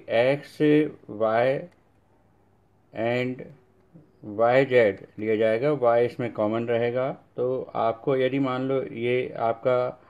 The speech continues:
यहाँ पर integers दे रहा है X minus Y,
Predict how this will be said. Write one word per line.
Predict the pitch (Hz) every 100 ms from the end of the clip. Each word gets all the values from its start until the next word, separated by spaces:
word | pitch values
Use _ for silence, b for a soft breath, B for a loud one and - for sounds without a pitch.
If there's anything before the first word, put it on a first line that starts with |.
| b b b _ _ _ _ _ _
यहाँ | - 110 113
पर | 123 113
integers | 113 107 127 131 147 -
दे | 113 110
रहा | 107 107
है | 120 135 180 _ _ _ _ _ _ _ _ _ _ _ _ _ _ _ _ _ _ _
X | - 117 127 -
minus | 120 113 117 107
Y, | 107 107 110